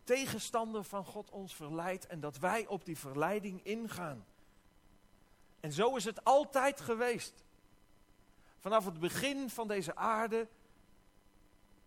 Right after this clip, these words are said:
is de verleider uit geweest op de ziel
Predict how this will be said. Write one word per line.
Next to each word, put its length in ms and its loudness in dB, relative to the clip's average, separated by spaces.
is 220 -4
de 100 -4
verleider 840 -2
uit 360 4
geweest 580 -2
op 200 -10
de 100 -10
ziel 560 -4